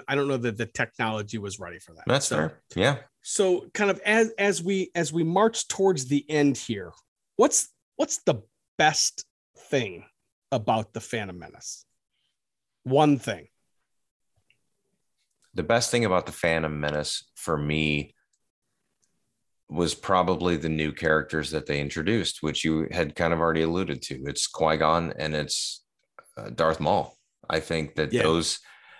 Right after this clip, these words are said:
Speaker 2: characters are the most interesting additions, I guess, to the Star Wars universe. I will say that Ewan McGregor as Obi-Wan Kenobi, I don't think he shines quite enough yet in this movie, but he's going to end up being the most important part of this entire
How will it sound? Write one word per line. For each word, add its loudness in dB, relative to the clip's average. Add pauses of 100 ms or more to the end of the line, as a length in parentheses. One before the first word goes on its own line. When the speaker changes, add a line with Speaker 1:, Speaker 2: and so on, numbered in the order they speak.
(280)
Speaker 2:
characters 2
are 2
the -2
most 2
interesting -4
additions, -4
I -2
guess, -2
to -6
the -8
Star 0
Wars -8
universe. -4
I 4
will 4
say 4
that 2
Ewan 0
McGregor 2
as -4
Obi-Wan -2
Kenobi, 2 (400)
I 2
don't 2
think -2
he -6
shines 0 (180)
quite 0
enough 0
yet -4
in -2
this -4
movie, -4
but -4
he's -2
going 0
to -4
end -2
up -2
being -4
the -4
most 0
important -8
part 2
of -8
this -6
entire -6